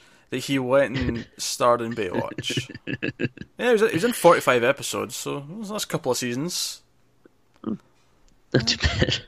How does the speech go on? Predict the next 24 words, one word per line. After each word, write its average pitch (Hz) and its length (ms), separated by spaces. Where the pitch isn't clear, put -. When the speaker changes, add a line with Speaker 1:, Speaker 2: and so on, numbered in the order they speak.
Speaker 1:
Yeah, 185 100
he's 240 140
been 240 120
in 226 60
a 190 40
lot 147 120
of - 60
T 127 120
V 113 120
shows. 120 200
I 131 40
don't 165 140
think 147 140
he 123 80
ever 113 160
did 107 200
a. 104 380
Oh, 453 300
he 185 100
was 226 140
in 277 100
Halloween 262 460
Two. 269 600
Speaker 2:
Oh, 101 680